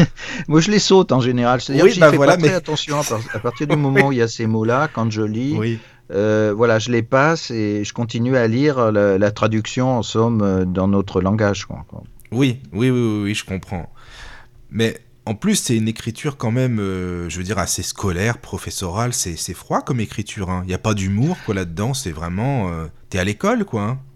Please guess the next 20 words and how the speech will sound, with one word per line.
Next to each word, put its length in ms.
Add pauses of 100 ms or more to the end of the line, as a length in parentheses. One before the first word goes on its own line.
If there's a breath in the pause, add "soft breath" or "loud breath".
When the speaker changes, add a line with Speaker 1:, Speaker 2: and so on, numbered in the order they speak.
Speaker 2:
Je 60
sais 80
pas, 120
moi, 80
Speaker 1:
Bah, 120
Speaker 2:
je 60
Speaker 1:
c'est, 120
Speaker 2:
prends 120
Speaker 1:
ça 240
correspond 460
un 100
peu 200
à 20
leur 200
tempérament, 920
hein. 240
C'est-à-dire 640
que, 560
i-, 260
i-, 160